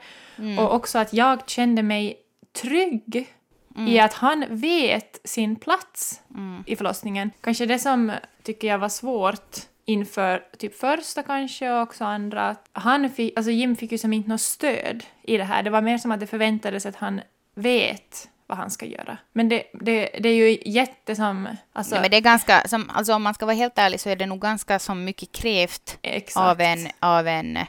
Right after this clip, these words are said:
Speaker 1: speciellt inför första förlossningen, för han vet ju kanske ännu mindre
Speaker 2: Mm.
Speaker 1: vad som väntar än vad den födande <laughs> liksom
Speaker 2: Mm.
Speaker 1: vet. Eh, så att det är nog ganska mycket krävt av pappor att de,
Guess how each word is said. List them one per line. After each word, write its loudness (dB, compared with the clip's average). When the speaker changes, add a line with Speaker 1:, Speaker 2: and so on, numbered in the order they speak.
Speaker 1:
speciellt -2
inför -4
första -4
förlossningen, -4
för -6
han -2
vet 0
ju -12
kanske -4
ännu -2
mindre -4
Speaker 2:
Mm. -6
Speaker 1:
vad 4
som -2
väntar -2
än -4
vad -6
den -8
födande -4
<laughs> 0
liksom -2
Speaker 2:
Mm. -6
Speaker 1:
vet. -6
Eh, 0
så 2
att 6
det 6
är 6
nog -2
ganska 0
mycket -6
krävt 2
av 8
pappor -2
att -2
de, 0